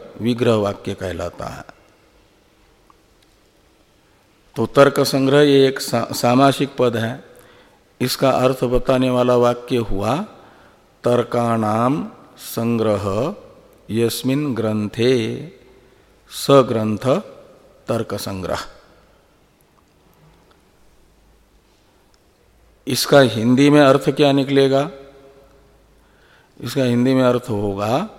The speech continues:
तर्कों का, यानी वैशेषिक दर्शनोक्त पदार्थों का संग्रह, यानी संक्षेप से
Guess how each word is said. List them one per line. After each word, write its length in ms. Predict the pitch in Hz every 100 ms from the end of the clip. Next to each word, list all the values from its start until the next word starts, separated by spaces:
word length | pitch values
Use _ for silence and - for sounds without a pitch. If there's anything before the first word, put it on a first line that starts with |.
| - - - _ _ _ _ _ -
तर्कों 600 | 123 123 - 131 135 131
का, 260 | 117 107 104 123 196 226 - - - _ _ _ _ _ -
यानी 480 | 113 117 120 139 185 220 - - - - _ _ _ _ _ _ _ _ _ _ _ _ _ _ _ -
वैशेषिक 760 | 117 131 - 131 - 151 139
दर्शनोक्त 760 | 123 120 117 127 120 120 - - 147
पदार्थों 680 | 127 113 113 113 - 107 104
का 220 | 101 113 147 196 - - - - - _ _ _ _ _ _ _ _ _ _ _
संग्रह, 840 | - - - 127 127 127 123 117 139 170 - - - - -
यानी 280 | 117 120 123
संक्षेप 720 | 117 - 123 123 - 135 127
से 640 | - - 101 107 147 -